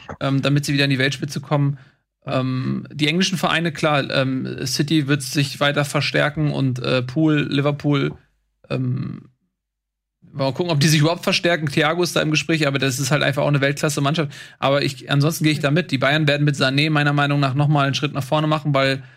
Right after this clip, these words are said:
ich, ähm, Sané doch besser finde als, sagt man eigentlich Coman oder Coman?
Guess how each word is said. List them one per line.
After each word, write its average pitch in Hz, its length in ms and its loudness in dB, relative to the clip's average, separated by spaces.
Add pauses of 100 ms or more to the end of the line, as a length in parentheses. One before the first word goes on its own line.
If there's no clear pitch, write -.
(200)
ich, 127 280 -8
ähm, 135 380 0
Sané 139 300 2
doch 143 220 -2
besser 147 440 0
finde 143 300 2
als, 135 240 -2
sagt 170 140 -2
man 151 80 -2
eigentlich 143 120 0
Coman 151 340 2
oder 160 120 0
Coman? 127 500 -2